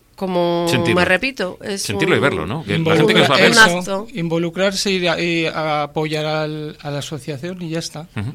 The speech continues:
Speaker 3: no es más.
Speaker 2: La gente que os va a ver se va a dar cuenta de que hay un mogollón ahí muy grande de gente que, bueno, que van de rosa y co-, que, que, que en la proclama, pues exactamente igual que si fuerais por el centro de la carretera, vamos, que no
Speaker 1: Sí,
Speaker 2: sé.
Speaker 1: de hecho, ah, ya se está viendo, porque se está
Speaker 2: Sí.
Speaker 1: viendo el área del rosa,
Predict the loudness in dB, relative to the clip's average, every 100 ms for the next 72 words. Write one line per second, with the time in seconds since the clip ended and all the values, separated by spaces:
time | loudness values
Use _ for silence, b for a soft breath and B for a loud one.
0 | -10 -10 -8 -10 -10 -14 -10 -2 0 2
1 | 0 -2 -2 -2 0 -2 -2 -2 -2 -2
2 | -2 -2 -2 0 0 -2 -2 -2 -2 -2
3 | -2 -2 -4 -4 -6 -4 -4 -6 -8 -10
4 | -8 -8 -8 -8 -6 -4 -2 -4 -4 -4
5 | -6 -10 -10 -12 -14 -14 -12 -14 -12 -10
6 | -10 -10 -6 -6 -6 B B B -6 -6
7 | -4 -6 -6 -4 -4 -4 -4 -4 -4 -4
8 | -8 -8 -10 -10 -12 -10 -8 -8 -10 -12
9 | -12 -10 -8 -6 -4 -2 -2 0 2 0
10 | -2 -2 -2 -2 -4 -2 0 -2 -4 -8
11 | -10 -10 -10 -4 0 2 0 -2 -8 -18
12 | -10 -4 -2 0 2 2 2 -2 -2 -4
13 | -4